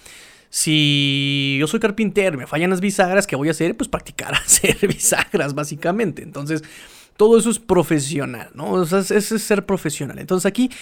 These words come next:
no quisiera decir que es algo extra, o aplaudírselo, o, pero sí quisiera hacer como el reconocimiento de este tipo de,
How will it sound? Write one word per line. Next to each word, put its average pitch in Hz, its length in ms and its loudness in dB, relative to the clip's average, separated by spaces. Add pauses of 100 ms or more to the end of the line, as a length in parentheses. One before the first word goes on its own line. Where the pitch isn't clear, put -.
(360)
no 208 280 2
quisiera 269 500 2
decir 175 460 -4
que 202 120 -4
es - 320 -6
algo 185 420 2
extra, 175 540 0 (960)
o - 100 -6
aplaudírselo, 156 920 0
o, 110 380 -12 (120)
pero 156 160 -2
sí 202 140 -2
quisiera 185 380 0
hacer 170 240 -2
como 170 180 0
el 139 60 0
reconocimiento 147 920 -2
de 139 80 -4
este 151 160 -4
tipo 151 320 0
de, - 160 -4